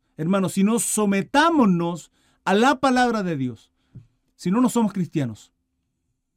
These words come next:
Pablo da una extensión bastante larga de cómo defiende su ministerio y nos enseña cómo es la vida de un cristiano. ¿Por qué? Porque la vio nuestro Salvador Jesucristo en esa cruz.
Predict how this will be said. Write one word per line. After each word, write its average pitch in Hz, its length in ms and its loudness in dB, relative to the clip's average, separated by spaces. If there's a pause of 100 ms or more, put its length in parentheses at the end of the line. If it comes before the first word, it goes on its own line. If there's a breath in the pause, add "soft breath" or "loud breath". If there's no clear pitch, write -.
(3750)
Pablo 190 240 0
da 180 100 0
una 185 100 0
extensión 180 580 -2
bastante 185 460 -2
larga 226 520 -2 (220)
de 151 160 -2
cómo 160 280 0
defiende 226 440 -2
su 233 140 -2
ministerio 226 680 -2 (380)
y 151 120 -2
nos 170 180 -4
enseña 214 580 0 (360)
cómo 190 220 0
es 190 60 0
la 175 100 0
vida 214 260 -4
de 185 60 -4
un 170 100 -6
cristiano. 123 460 -12 (1400)
¿Por 185 200 -2
qué? 226 260 0
Porque 185 320 -4
la 190 100 0
vio 196 140 0
nuestro 180 240 -4
Salvador 175 340 -6
Jesucristo 160 480 -6
en 156 80 -4
esa 143 160 -6
cruz. 117 180 -14